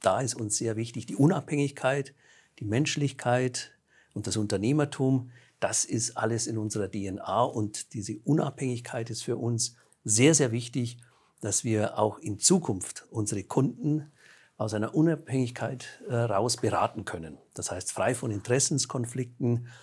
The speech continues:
ähm, eigene Ideen einbringen und, äh, nicht abhängig sein von außen, sondern, ähm, dem Kundeninteresse folgend. Und das, diese Entwicklung, die wollen wir weiter so,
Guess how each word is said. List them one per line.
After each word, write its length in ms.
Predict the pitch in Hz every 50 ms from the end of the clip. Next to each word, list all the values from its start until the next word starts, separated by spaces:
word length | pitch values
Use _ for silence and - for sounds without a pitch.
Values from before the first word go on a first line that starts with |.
| - - - - - - -
ähm, 640 | 110 107 107 107 104 104 107 104 101 98 92 110 -
eigene 380 | - - 113 117 113 131 117 113
Ideen 440 | 110 - 107 - 127 131 143 143 -
einbringen 720 | 131 123 123 123 120 123 120 120 117 120 120 123 120 117 110 - -
und, 460 | - 110 104 101 104 101 101 - -
äh, 180 | 113 107 104 98
nicht 320 | 95 - 123 135 - -
abhängig 480 | - 107 107 - - 127 110 110 101 -
sein 300 | - 101 95 98 95 95
von 200 | - - 107 98
außen, 440 | - - 95 110 120 117 - - 120
sondern, 500 | 101 104 98 104 110 117 123 123 120 - - - - - - _ _ -
ähm, 380 | - 113 110 107 110 104 104
dem 180 | - 113 98 98
Kundeninteresse 920 | - - 135 131 247 - 190 127 120 113 113 107 - 107 104 104 - - 101
folgend. 520 | - - 87 90 90 90 82 82 - - -
Und 140 | - 95 92 _ _ _ -
das, 240 | - 127 160 160 -
diese 340 | - - 156 147 156 151
Entwicklung, 640 | - 135 120 120 - 123 113 - - 87 87 90 - - - - -
die 120 | - 127 120
wollen 220 | 123 113 113 110
wir 140 | 107 104 92
weiter 320 | 92 85 104 110 - 113
so, 320 | - - 101 98 104 101